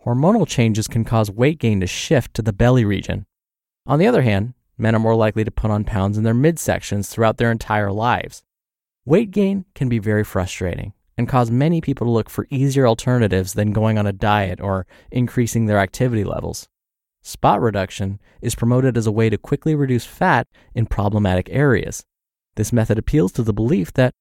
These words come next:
working the muscles in problem areas is the best way to burn fat in that specific spot. Yet, fat loss doesn't work that way, and there's little scientific evidence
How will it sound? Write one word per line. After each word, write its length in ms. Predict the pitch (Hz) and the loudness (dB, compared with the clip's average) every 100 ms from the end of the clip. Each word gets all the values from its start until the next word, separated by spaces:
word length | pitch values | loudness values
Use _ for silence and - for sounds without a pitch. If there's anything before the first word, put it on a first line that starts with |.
| - | -6
working 280 | 92 101 131 | -4 0 0
the 60 | |
muscles 480 | 143 113 - 131 160 | 2 0 0 -2 -2
in 160 | - 107 | -2 -2
problem 400 | - 92 117 151 | 2 0 2 2
areas 420 | 107 98 127 - _ _ - | 4 4 2 0 _ _ -4
is 120 | 123 | 0
the 100 | 120 | 0
best 320 | - 117 - | -2 -2 -2
way 160 | 104 107 | 0 0
to 80 | 107 | 0
burn 260 | 104 98 | 0 0
fat 460 | 104 - 175 156 - _ | -2 -2 2 2 -2 _
in 120 | 113 | -4
that 140 | 180 - | -4 -4
specific 540 | - 98 - 85 - | -8 -8 -8 -10 -12
spot. 400 | - - 156 85 _ _ _ _ _ - | -8 -2 0 0 _ _ _ _ _ -2
Yet, 260 | 120 110 - _ _ | 0 0 -4 _ _
fat 320 | _ 135 165 | _ -4 -4
loss 300 | - 117 117 - _ | 0 0 0 -6 _
doesn't 260 | - 117 139 | -2 0 0
work 200 | 170 175 | -2 0
that 200 | 98 - | -2 -2
way, 220 | - 101 _ _ _ _ - | -6 -8 _ _ _ _ -2
and 100 | 123 | 2
there's 180 | 117 | 2
little 260 | 110 143 220 | 2 0 0
scientific 680 | - 131 131 127 120 117 - | -2 0 0 0 0 0 -2
evidence 480 | - 175 139 113 - | 0 2 4 2 0